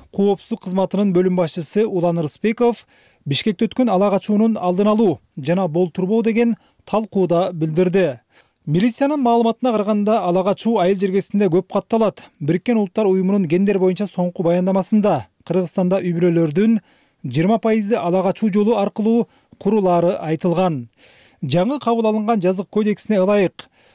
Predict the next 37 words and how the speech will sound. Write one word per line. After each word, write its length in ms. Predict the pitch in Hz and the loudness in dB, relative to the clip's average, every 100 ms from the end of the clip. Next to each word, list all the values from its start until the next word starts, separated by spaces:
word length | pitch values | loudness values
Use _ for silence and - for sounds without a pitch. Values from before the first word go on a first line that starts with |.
| _ | _
быйыл 280 | 143 160 180 | -2 0 0
тамтарда 440 | 202 220 226 220 269 | 0 -2 -2 -2 -2
Кыргызстанда 600 | 202 185 - 196 208 175 | -2 -4 -4 -2 0 2
ала 140 | 185 | 2
качуу 340 | 180 - 214 | 0 0 -2
үчүн 220 | 208 226 180 | 0 0 0
жаза 260 | 170 180 | 2 0
күчөтүлгөн. 640 | 170 196 185 185 208 139 - _ - | 0 -4 -2 0 0 0 -10 _ -4
Мыйзам 340 | 147 165 196 | -2 0 0
боюнча 320 | 185 190 208 | 2 0 -2
кыз 200 | - 165 | -4 -2
ала 180 | 175 175 | 0 2
качкан 300 | 165 - 165 | -2 -4 -2
адам 380 | 156 180 214 220 _ _ _ | 0 2 0 0 _ _ _
беш 380 | 135 143 214 - | -2 0 0 -2
жылдан 400 | 226 208 226 233 - | -4 0 0 0 -4
он 240 | 175 214 | 0 0
жылга 220 | 214 214 | 0 -2
чейин 300 | - 208 220 | -2 0 0
эркинен 540 | 175 180 - 175 175 196 | 0 -2 0 0 0 -2
ажыратылат. 760 | 156 160 160 180 180 - - _ _ _ _ | -2 0 0 0 0 -2 -20 _ _ _ _
Сауд 420 | - - 190 240 240 | -10 -4 -2 -2 0
Арабияда 560 | 254 254 262 240 226 | 2 2 2 0 0
аялдарга 500 | 185 202 214 220 233 | 2 0 2 0 0
көбүрөөк 540 | - 208 185 208 233 208 | 0 -2 0 0 0 -2
укук 320 | 185 214 208 | -6 -2 -2
ыйгарган. 500 | 196 202 214 170 117 _ _ 139 | 0 2 2 -2 -6 _ _ -4
Анын 300 | 170 190 190 | 0 0 0
ичинде 480 | - 208 233 190 | -2 0 2 2
эркек 240 | 185 233 - | 0 -2 -4
тууганынан 560 | 190 185 185 190 202 | -2 0 0 0 0
уруксат 440 | 190 175 - 190 180 | 0 -2 -2 -2 0
албай 300 | 165 185 208 | 0 2 2
эле 140 | 226 | 0
саякаттоого 720 | 214 185 180 180 - 180 190 170 | 0 -2 -2 -6 -2 0 2 0
уруксат 400 | 170 - 208 190 | -2 -2 -2 0
берген 420 | 214 202 226 226 | -2 0 0 0